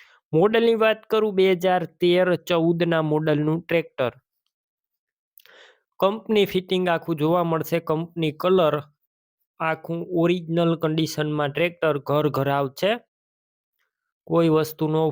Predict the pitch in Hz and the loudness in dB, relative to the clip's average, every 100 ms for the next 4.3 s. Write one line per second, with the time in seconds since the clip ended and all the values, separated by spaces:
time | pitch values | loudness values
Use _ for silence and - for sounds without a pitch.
0 | - 151 151 156 156 156 170 170 147 127 | -4 0 0 0 -2 0 0 0 -2 -4
1 | - _ _ _ - 165 160 170 170 165 | -8 _ _ _ -4 -4 0 -2 0 0
2 | 165 156 165 170 170 - 156 156 160 160 | 2 2 2 2 2 0 -2 -2 -2 -2
3 | 151 143 175 170 - 131 147 147 - 160 | -2 0 0 0 -4 _ -6 -6 -2 -4
4 | 147 156 156 | -2 -6 -6